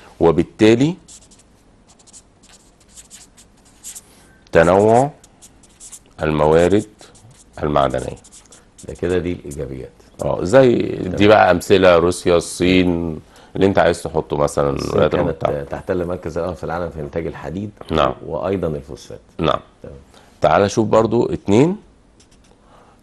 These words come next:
Speaker 1: تعطي فرصة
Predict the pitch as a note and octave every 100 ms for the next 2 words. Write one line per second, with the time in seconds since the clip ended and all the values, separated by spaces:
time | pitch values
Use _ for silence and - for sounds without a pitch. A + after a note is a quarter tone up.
0 | _ _ _ _ _ _ _ _ _ _
1 | _ _ _ _ _ - G#2+ A#2+ C#3 F3
2 | - - - - - - _ _ _ -
3 | - G2 G#2 - C3+